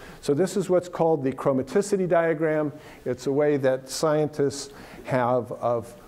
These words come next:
quantifying your vision. You can mix various colors and you see something else by eye. And these are actually the emission patterns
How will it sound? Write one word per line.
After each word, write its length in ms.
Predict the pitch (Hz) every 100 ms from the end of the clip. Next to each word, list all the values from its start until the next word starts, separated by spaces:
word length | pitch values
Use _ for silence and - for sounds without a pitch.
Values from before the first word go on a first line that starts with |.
| -
quantifying 800 | - 170 170 160 - 131 123 120
your 100 | 113
vision. 560 | 156 175 135 123 117 - - -
You 100 | 135
can 180 | - 135
mix 220 | 127 -
various 320 | 147 143 127
colors 480 | - 175 170 135 117
and 100 | 117
you 80 | 117
see 220 | - 139
something 480 | - 127 123 120 117
else 180 | 120 -
by 220 | 107 113
eye. 320 | 127 117 101 - - - -
And 120 | 139
these 220 | 185 185
are 80 | 180
actually 540 | 160 165 - 160 143
the 140 | 123 127
emission 440 | 139 190 - 151
patterns 560 | - 123 120 113 110